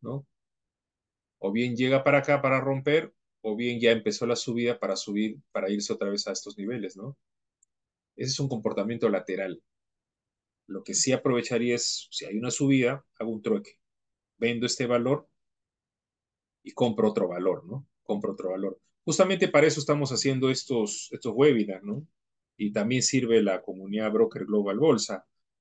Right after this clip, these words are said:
para que los valores, ¿no? que usted tenga, si de repente están así,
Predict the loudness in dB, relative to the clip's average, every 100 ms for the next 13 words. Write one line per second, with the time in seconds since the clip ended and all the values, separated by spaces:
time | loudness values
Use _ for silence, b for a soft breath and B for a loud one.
0 | _ _ -2 0 0 2 2 2 4 4
1 | 4 2 -2 -10 -10 -4 -2 4 6 6
2 | 4 0 _ _ _ _ _ -14 -4 0
3 | 0 0 0 0 -2 -4 0 2 4 2
4 | 0